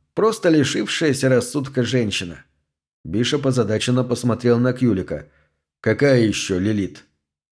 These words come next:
"Лилит — это древний демон", сказал Кьюлик с улыбкой, означавшей, что его слова не следует принимать слишком серьёзно. Некоторые считают, что она, а не Ева, была первой женщиной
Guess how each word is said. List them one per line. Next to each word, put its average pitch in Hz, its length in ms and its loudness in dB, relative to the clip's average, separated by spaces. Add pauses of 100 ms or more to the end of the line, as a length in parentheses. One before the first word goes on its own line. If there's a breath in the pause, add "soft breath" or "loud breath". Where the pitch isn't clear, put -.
(140)
"Лилит — 135 560 0 (300 soft breath)
это 143 240 0
древний 156 480 2
демон", 131 460 -2 (240)
сказал 104 400 -2
Кьюлик 110 360 2
с - 80 -10
улыбкой, 143 480 0 (360 loud breath)
означавшей, 131 720 0
что 135 160 0
его 135 220 4
слова 147 340 2
не 143 160 2
следует 139 500 2
принимать 120 400 2
слишком 110 460 -2
серьёзно. 104 520 -4 (600)
Некоторые 156 680 2
считают, 151 500 0
что 113 280 0
она, 127 440 0
а 104 100 -2
не 110 180 0
Ева, 107 380 0
была 110 240 2
первой 107 400 0
женщиной 160 600 -2